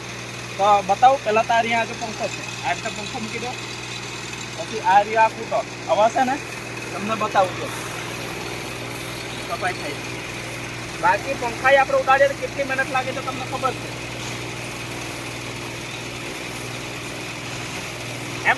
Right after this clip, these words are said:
પહેલાં આપણે એના આ સફાઈ કરીએ, પછી પંખાએ ઉડાડીએ.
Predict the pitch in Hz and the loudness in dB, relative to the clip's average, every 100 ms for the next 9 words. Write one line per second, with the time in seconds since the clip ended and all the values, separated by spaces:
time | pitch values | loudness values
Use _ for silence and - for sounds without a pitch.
0 | - 254 277 262 285 285 311 302 - - | 6 10 10 10 8 6 4 -2 -8 -4
1 | 233 247 285 247 294 302 285 302 302 294 | 2 4 6 6 6 2 2 4 6 6
2 | 302 311 311 - - 294 285 277 330 320 | 8 6 2 -4 -4 0 0 6 8 8
3 | 285 226 196 | 6 2 0